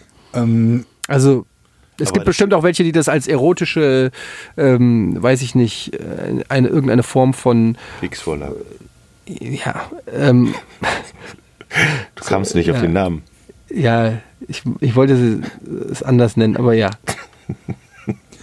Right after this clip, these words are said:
Speaker 1: Ähm, ich fand das be-, sehr befremdlich, weil ich irgendwie A S M R
Speaker 2: Ja.
Speaker 1: Videos gesehen habe, die so absolut absurde Videos. Und ein
Speaker 2: Ja.
Speaker 1: Video von so einer Frau, die Handtücher faltet und währenddessen in einer Art und Weise redet, die mich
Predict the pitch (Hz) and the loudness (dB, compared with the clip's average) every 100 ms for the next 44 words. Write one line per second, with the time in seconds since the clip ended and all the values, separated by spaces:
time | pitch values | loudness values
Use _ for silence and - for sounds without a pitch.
0 | - - _ - - 123 123 135 - - | -20 -20 _ -20 -2 2 2 2 -4 0
1 | 220 233 180 - 143 127 123 156 139 - | 0 0 -2 0 0 0 2 2 2 0
2 | 139 - 104 - 113 113 113 - 117 120 | 0 0 -4 -2 0 2 0 -4 0 0
3 | 123 123 139 - 127 139 135 117 120 147 | 0 -2 -2 0 0 2 0 2 0 0
4 | 143 147 147 139 120 127 147 135 139 131 | 2 0 0 -6 0 2 2 0 0 -2
5 | 120 131 - - 135 139 - 165 - 202 | -6 -10 -12 -8 -4 -2 -2 -4 -4 -4
6 | 208 - - - 131 139 180 123 160 113 | -8 -6 -6 -4 0 2 2 0 0 0
7 | 110 104 - 131 101 - - - - - | 0 -2 -8 -8 -8 -12 -18 -18 -20 -20
8 | _ 139 - 185 180 165 175 170 - 170 | _ -6 0 2 2 2 2 0 0 0
9 | 151 151 151 - 151 156 120 143 208 139 | 4 2 2 0 2 2 2 2 2 -2
10 | - 120 - 127 135 160 143 120 131 123 | 0 -2 0 2 2 0 -4 0 2 2
11 | 143 160 147 123 120 139 - 131 131 131 | 2 0 -2 -4 0 -2 -2 -4 -2 0
12 | 131 143 139 131 131 135 | 0 0 -4 0 -2 -2